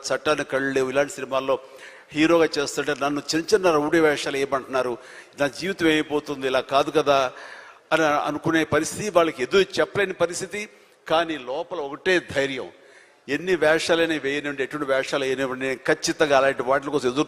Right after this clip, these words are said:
చూస్తాను, అలాంటి ఖచ్చితంగా వస్తాయని ఒక దీక్ష, ఒక నమ్మకం నాకు, ఆ నమ్మకం నిలబెట్టింది.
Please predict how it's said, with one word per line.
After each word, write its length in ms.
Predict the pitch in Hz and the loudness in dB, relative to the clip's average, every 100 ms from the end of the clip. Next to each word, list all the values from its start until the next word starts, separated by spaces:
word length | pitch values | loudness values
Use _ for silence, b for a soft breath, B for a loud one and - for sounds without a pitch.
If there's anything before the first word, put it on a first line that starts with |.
| 156 | -2
చూస్తాను, 340 | 139 147 165 - B B | 0 0 0 -6 B B
అలాంటి 200 | 143 139 | 0 0
ఖచ్చితంగా 520 | - 143 - 175 151 | -2 -6 0 2 4
వస్తాయని 520 | 123 156 - 202 190 | 4 2 2 0 0
ఒక 260 | 170 147 139 | 2 2 2
దీక్ష, 600 | 131 - - 202 - - | 0 -8 -6 -4 -4 -2
ఒక 240 | 220 180 160 | -2 -2 -4
నమ్మకం 540 | 131 170 277 220 180 | -2 -4 -2 -6 -6
నాకు, 260 | 123 - 98 _ B B | -8 -12 -20 _ B B
ఆ 100 | 127 | -2
నమ్మకం 500 | 120 135 190 196 165 | 0 -2 0 2 0
నిలబెట్టింది. 760 | 139 160 160 151 139 123 127 | -2 -4 -4 -6 -10 -10 -12